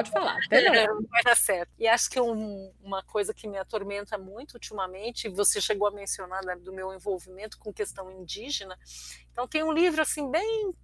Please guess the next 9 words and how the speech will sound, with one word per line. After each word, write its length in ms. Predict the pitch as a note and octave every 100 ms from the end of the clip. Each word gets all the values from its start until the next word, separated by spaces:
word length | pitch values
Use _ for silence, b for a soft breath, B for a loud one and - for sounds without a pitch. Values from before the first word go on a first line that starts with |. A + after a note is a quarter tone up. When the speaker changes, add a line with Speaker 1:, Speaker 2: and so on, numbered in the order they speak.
| _ G3+
Speaker 2:
é, 560 | G3+ G3 F#3+ F#3+ -
ele 100 | G3
é 40 | A3
curtinho, 840 | - B3 - - C#4+ D#4+ E4 F4 _ _
pequenininho, 640 | A3 A#3+ A3 G#3 A#3+ C4+ B3+
mas 280 | A#3 F#3 G3
denso 420 | F#3 C#4 F4 -
pra 120 | C4+
caramba, 580 | - A3 G3+ G#3+ A#3+ B3+